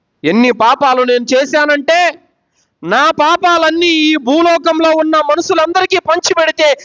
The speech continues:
ఆ పాపాల వల్ల వాళ్ళు సర్వనాశనం అయిపోతారు. అన్ని పాపాలు నేను చేశాను. మరి నా పాపాలకు ప్రాయశ్చిత్తం ఏదైనా ఉందా ప్రవక్త?" అని చెప్పి అడిగాడు.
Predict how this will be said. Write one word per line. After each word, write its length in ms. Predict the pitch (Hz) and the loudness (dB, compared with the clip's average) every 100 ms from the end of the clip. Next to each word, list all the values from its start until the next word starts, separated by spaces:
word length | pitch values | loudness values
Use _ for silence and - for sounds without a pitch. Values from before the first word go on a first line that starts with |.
| - | -2
ఆ 140 | 233 226 | -2 0
పాపాల 500 | 226 294 330 330 302 | 0 0 0 0 2
వల్ల 260 | 294 285 277 | 0 0 0
వాళ్ళు 180 | 269 254 | -2 -2
సర్వనాశనం 800 | 233 240 302 285 311 403 381 339 | -2 -2 0 0 0 0 0 0
అయిపోతారు. 600 | 294 254 247 254 480 - - - | 0 -2 0 2 2 0 -2 -4
అన్ని 400 | 262 320 311 302 | -2 0 0 -2
పాపాలు 520 | 233 262 349 392 381 | 0 0 2 2 2
నేను 300 | 349 302 277 | 0 0 0
చేశాను. 640 | 247 240 247 233 220 165 - _ _ _ _ _ _ _ _ _ _ _ _ | -2 0 0 0 -2 -4 -12 _ _ _ _ _ _ _ _ _ _ _ _
మరి 200 | 131 180 | -10 -6
నా 140 | 196 190 | -2 -2
పాపాలకు 600 | 185 196 208 220 208 220 | 0 -2 0 -2 0 -4
ప్రాయశ్చిత్తం 680 | 208 220 240 - 277 269 277 | -2 -2 -2 -2 -2 0 2
ఏదైనా 320 | 277 311 311 | 2 2 0
ఉందా 300 | 294 330 359 | 0 0 0
ప్రవక్త?" 440 | 320 269 262 254 | 0 -2 -2 -2
అని 240 | 262 240 233 233 | -2 -2 -4 -6
చెప్పి 240 | - 220 | -4 -2
అడిగాడు. 500 | 185 170 165 127 | -2 -2 -2 -2